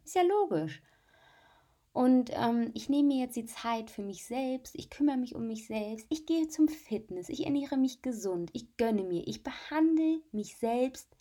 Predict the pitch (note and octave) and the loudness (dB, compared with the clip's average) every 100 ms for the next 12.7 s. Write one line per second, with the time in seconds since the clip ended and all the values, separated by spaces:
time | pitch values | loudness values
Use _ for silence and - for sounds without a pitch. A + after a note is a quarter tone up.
0 | _ - D#4 A3 - - _ _ _ _ | _ 6 8 8 4 -14 _ _ _ _
1 | _ _ _ _ A3+ A#3+ G#4 F4 A3 - | _ _ _ _ 2 2 4 2 -2 -8
2 | _ _ _ _ - D#4+ D#4 B3+ B3+ A3+ | _ _ _ _ 0 2 2 0 0 0
3 | - C#4 - - - - _ _ _ G#3+ | -4 -6 -6 -10 -18 -20 _ _ _ -4
4 | G#3+ - - - F#3+ - A#3+ A#3+ F3+ D#3+ | -4 -4 -6 -6 -8 -8 -6 -6 -6 -6
5 | D#3+ D#3 - - G3+ - F#3+ F3 F3 - | -6 -8 -10 -14 -14 -6 -4 -4 -6 -4
6 | G#3 C#4 D#4 - D#4+ D#4+ A3+ - F3 - | -2 -2 -4 -2 0 0 -6 -12 -16 -10
7 | E3+ F#3+ C#4 D#4 C#4+ C#4+ D4+ - D#4 D#4 | -4 -4 -2 -2 -4 -4 -4 -2 -2 -4
8 | - - G#3+ G#3+ G3 - A3 A3+ - A#3+ | -18 -10 -4 -4 -4 -2 0 0 -4 -8
9 | A#3 A#3 A#3 _ _ - G3 G#3 - G3+ | -4 -4 -6 _ _ -4 -2 -2 -4 -6
10 | G3+ - G3+ G3 - _ _ _ _ G3 | -6 -6 -6 -6 -14 _ _ _ _ -8
11 | E3 - F3 - D#3+ - - D#3 - - | -6 -8 -10 -6 -8 -8 -10 -8 -8 -12
12 | _ _ _ _ - B3+ | _ _ _ _ -6 -4